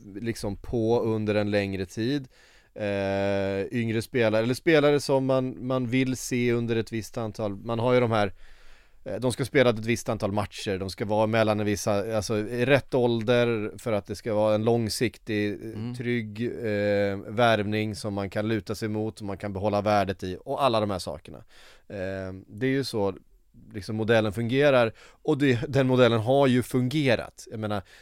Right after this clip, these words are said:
Speaker 1: vi pratar ändå, eh, om laget som leder Premier League,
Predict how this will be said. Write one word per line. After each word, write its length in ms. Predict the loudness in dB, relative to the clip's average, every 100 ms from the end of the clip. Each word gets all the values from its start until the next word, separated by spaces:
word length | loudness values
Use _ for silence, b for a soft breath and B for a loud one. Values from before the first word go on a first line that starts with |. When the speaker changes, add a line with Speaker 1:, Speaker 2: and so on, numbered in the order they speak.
| b
Speaker 1:
vi 80 | -6
pratar 360 | 0 0 2
ändå, 380 | 2 2 2 0
eh, 360 | -2 -6 -10 -8
om 200 | -8 -8 -2
laget 400 | 2 2 2 -2
som 180 | -6 -8
leder 480 | -2 0 2 0 -2
Premier 360 | -4 -4 -2
League, 320 | -2 -2 -4